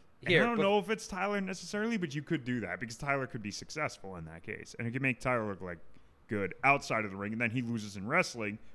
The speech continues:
Speaker 1: which is kind of the position he's in right now in N X T, and then Kona gets over as a dickhead that everybody hates. That's a good call.
Speaker 2: Let, that, yeah, I think that works. This actually has been What's N X T,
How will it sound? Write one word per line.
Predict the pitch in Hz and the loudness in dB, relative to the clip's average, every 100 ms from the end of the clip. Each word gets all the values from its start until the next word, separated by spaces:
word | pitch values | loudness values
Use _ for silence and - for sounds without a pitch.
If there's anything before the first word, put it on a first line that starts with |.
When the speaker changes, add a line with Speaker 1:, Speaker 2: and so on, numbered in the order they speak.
| - | -12
Speaker 1:
which | 104 | -8
is | 101 | -8
kind | - 127 120 | -2 0 0
of | 104 | -4
the | |
position | 90 98 107 104 | -8 -8 -8 -6
he's | 95 92 | -6 -6
in | 95 | -6
right | 92 90 | -6 -6
now | 92 90 | -6 -8
in | 87 | -8
N | 87 | -12
X | 85 - | -12 -4
T, | 233 208 196 - - - - - | -2 -2 -4 -12 -16 -18 -10 -4
and | 123 | 0
then | 123 117 110 | 2 2 0
Kona | - 123 110 | -2 -2 -2
gets | 101 101 107 | -2 -4 -4
over | 98 95 92 90 - | -6 -6 -6 -8 -8
as | 90 87 | -10 -8
a | |
dickhead | 98 82 - - - - - | -8 -8 -10 -16 -16 -18 -4
that | 107 | 2
everybody | 104 87 85 | 2 2 -4
hates. | 87 - - - - - - - - - - - - - - - - - - | -8 -10 -14 -14 -16 -16 -20 -20 -20 -20 -20 -20 -20 -20 -20 -20 -20 -20 -2
That's | 220 330 | 0 4
a | |
good | 269 - | 4 4
call. | 92 | 0
Speaker 2:
Let, | 139 156 - - - - - - | 0 0 -2 -12 -16 -20 -20 -6
that, | 214 - 359 | -6 -4 -6
yeah, | 339 - - - - - - | -6 -6 -14 -20 -20 -20 -14
I | 165 | -8
think | 160 120 | -8 -6
that | 110 101 | -4 -4
works. | 110 135 - - - - - - | -4 -8 -12 -20 -20 -20 -20 10
This | 240 311 | 10 12
actually | 262 - - 180 | 8 8 6 4
has | - 233 240 185 | 8 12 12 12
been | 120 139 110 90 76 - - - | 6 4 4 2 -8 -18 -18 4
What's | 143 143 | 4 8
N | 147 | 8
X | 131 - - | 8 4 2
T, | 135 135 | 2 2